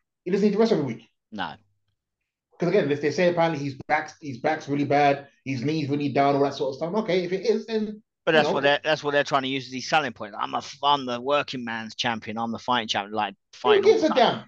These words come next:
Speaker 1: damn?
Speaker 2: And,
Speaker 1: If
Speaker 2: and that,
Speaker 1: someone
Speaker 2: yeah, it's,
Speaker 1: <laughs>
Speaker 2: but that's, that's the thing. It's like you're back, <laughs> like, well, maybe you should, <laughs> maybe you do need to pace yourself a little bit. Let's,
Speaker 1: Yeah.
Speaker 2: you know, and our ma-, and the matches will feel more important. So it's, it's a double, it's a double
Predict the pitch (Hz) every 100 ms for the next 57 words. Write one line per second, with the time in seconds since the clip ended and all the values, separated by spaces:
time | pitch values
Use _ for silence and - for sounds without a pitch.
0 | _ 185 190 180 196 - 302 - 202 107
1 | - - - - - - - - 185 180
2 | 175 - 185 175 165 185 143 143 127 135
3 | 156 - - 160 156 151 127 _ _ 165
4 | 170 185 190 180 - 185 202 - 202 208
5 | - 226 165 147 123 135 131 - 113 123
6 | 117 113 113 104 107 92 _ _ _ _
7 | _ _ 160 160 605 208 170 208 175 165
8 | 180 180 190 170 180 190 190 185 190 196
9 | 196 190 180 202 208 127 113 139 131 -
10 | 139 135 135 151 147 139 135 135 135 151
11 | 147 147